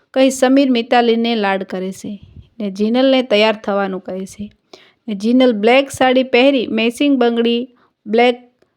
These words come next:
સેન્ડલ ને બ્લેક પર્સ લઈ નીચે આવે છે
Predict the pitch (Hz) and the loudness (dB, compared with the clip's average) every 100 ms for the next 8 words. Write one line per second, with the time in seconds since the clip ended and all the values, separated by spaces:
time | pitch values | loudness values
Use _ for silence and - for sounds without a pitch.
0 | _ - 233 233 226 220 208 196 233 254 | _ -2 -2 2 2 2 0 0 4 4
1 | 254 - _ _ 214 214 - 214 226 254 | 0 -10 _ _ -4 -4 -4 -2 2 2
2 | 208 214 214 202 196 190 190 - 185 | 2 -4 -4 -4 -2 -4 -8 -10 -12